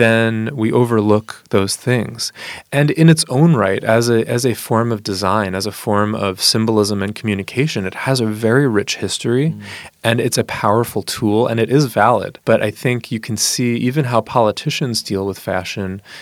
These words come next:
Speaker 1: They, they sort of overlook, um, a lot of those impacts. And then we have a real lack of meaningful legislation around,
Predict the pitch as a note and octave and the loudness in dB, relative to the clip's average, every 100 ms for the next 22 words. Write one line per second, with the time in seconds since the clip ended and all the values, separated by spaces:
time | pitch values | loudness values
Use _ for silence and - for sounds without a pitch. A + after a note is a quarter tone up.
0 | - _ A2+ A2 G#2+ G#2+ G2 C3+ A2+ A2+ | -20 _ -2 0 2 2 2 0 0 2
1 | A2+ G#2 G2 G2 F#2+ - - - - F#2+ | 0 0 0 0 -2 -10 -20 -20 -6 -4
2 | F#2 F#2+ A2+ G#2+ G2+ G2+ F#2+ G#2+ - F#2 | -4 -6 -4 -2 -2 -2 -4 -6 -6 -6
3 | F2+ - G#2 G#2 G2+ A2 G#2+ A2 A#2 G2+ | -4 -4 -2 -2 -2 -2 -2 0 0 2
4 | G2+ F#2+ - G2+ G#2 G2 G2 - G2 F#2 | 2 0 -2 -4 -4 -6 -6 -6 -4 -4
5 | - - D3 D#3+ G#2 F#2+ F2+ F2+ F#2 | -4 2 2 2 -2 -2 -2 -4 -6